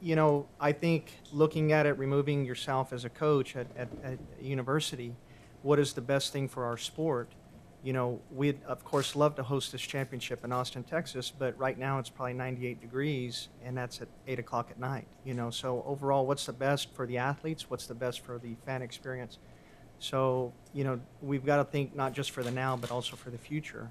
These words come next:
of the sport. And, uh, you know, so it's, it's kind of a mix, but I think that it's, you know, you know when you're coming out here to Eugene,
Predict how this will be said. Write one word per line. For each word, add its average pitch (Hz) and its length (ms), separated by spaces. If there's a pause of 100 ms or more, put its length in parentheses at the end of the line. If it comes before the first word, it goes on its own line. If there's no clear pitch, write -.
of 127 100
the 123 60
sport. 139 400 (680)
And, 127 320
uh, 123 280 (400)
you 139 100
know, 131 80
so 131 400 (380)
it's, 151 240
it's 165 160
kind 175 200
of 160 60
a 160 60
mix, 139 280
but 135 200 (120)
I 139 120
think 147 240
that 131 120 (140)
it's, 127 220 (220)
you 139 100
know, 131 100
you 131 200
know 135 180
when 143 120
you're 135 120
coming 143 240
out 135 100
here 143 140
to 143 80
Eugene, 131 500